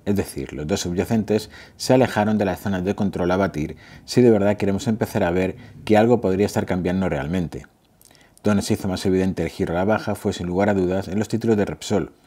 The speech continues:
que al mediodía llegaban a subir un cuatro sesenta por ciento para finalmente cerrar en números rojos.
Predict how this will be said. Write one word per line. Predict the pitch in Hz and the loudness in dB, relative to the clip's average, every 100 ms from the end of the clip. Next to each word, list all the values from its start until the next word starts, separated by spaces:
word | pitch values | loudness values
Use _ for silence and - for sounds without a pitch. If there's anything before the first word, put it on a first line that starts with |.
| _ _ | _ _
que | 107 | 2
al | 113 | 4
mediodía | 113 110 110 110 | 4 4 4 4
llegaban | 101 90 90 85 | 2 2 0 -4
a | |
subir | - 101 98 | -2 0 0
un | 87 | -2
cuatro | 87 85 87 | -4 -4 -4
sesenta | 87 98 85 80 | -8 -8 -8 -6
por | 107 | -6
ciento | 110 95 85 82 - - _ | -4 -4 -4 -8 -12 -20 _
para | 117 117 | 0 0
finalmente | 110 107 101 101 101 | 0 0 2 0 -4
cerrar | 95 170 175 | -4 -2 -2
en | 82 | -4
números | - 135 135 | -6 -8 -6
rojos. | 82 - - - | -8 -8 -16 -18